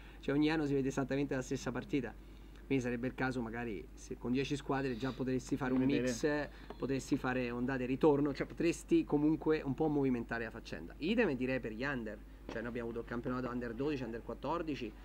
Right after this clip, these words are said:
Speaker 1: veramente deprimente, campionato anche under sedici, eh, campionati che durano uno spazio di tre partite, di cui una sola può essere degna di nota.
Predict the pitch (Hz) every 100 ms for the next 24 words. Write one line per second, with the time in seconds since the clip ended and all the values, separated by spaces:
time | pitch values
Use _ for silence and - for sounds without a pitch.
0 | - - - 113 117 123 123 117 117 117
1 | 147 139 110 107 - - - - 107 123
2 | 123 131 131 127 123 - 180 170 135 113
3 | 110 - - - - 98 90 78 69 -
4 | - 123 123 127 143 127 120 120 139 117
5 | - 135 - 123 123 127 120 - 175 135
6 | 117 120 131 175 139 - 160 127 127 -
7 | 117 135 127 120 143 139 123 113